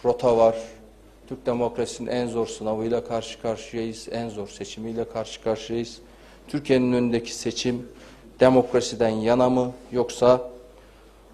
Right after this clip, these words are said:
Arap Bahası dediğimiz bir Baas rejiminin Türkiye'de daha da yerleşik hale geleceği bir güzergah mı? Türkiye'nin önündeki çok net tercih budur. Cumhuriyetin, sadece Cumhuriyet'le değil,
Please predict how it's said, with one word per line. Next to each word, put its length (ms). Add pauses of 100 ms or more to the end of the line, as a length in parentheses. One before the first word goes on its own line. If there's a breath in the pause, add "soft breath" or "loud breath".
(160)
Arap 320
Bahası 460
dediğimiz 840
bir 240
Baas 440
rejiminin 500 (100)
Türkiye'de 440
daha 220
da 40
yerleşik 520
hale 280
geleceği 600 (520 loud breath)
bir 420 (120)
güzergah 600
mı? 220 (200)
Türkiye'nin 380
önündeki 460
çok 340
net 260
tercih 320 (140)
budur. 260 (680 loud breath)
Cumhuriyetin, 800
sadece 520
Cumhuriyet'le 640
değil, 240